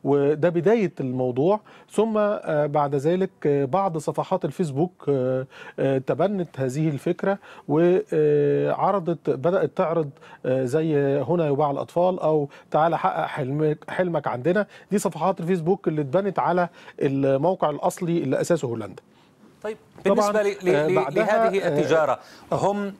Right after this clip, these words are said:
Speaker 2: يبيعون أطفالًا
Speaker 1: مم.
Speaker 2: مخطوفين أم أنهم يشترون أطفالًا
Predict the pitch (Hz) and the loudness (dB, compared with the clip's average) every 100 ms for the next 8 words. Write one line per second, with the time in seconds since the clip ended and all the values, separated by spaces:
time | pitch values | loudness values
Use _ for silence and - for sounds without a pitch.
0 | _ 139 151 160 170 185 175 147 - 175 | _ -2 0 0 0 -2 -2 -6 -2 -2
1 | 170 170 151 156 - 156 131 160 160 156 | 0 0 0 -2 -4 -6 -4 -4 -2 -4
2 | 156 - 160 160 185 180 180 170 - 170 | -6 -6 -6 -6 -4 -4 -2 -4 -2 -2
3 | 196 196 175 175 - 190 190 185 180 185 | -2 -4 -6 -8 -2 2 2 2 0 -4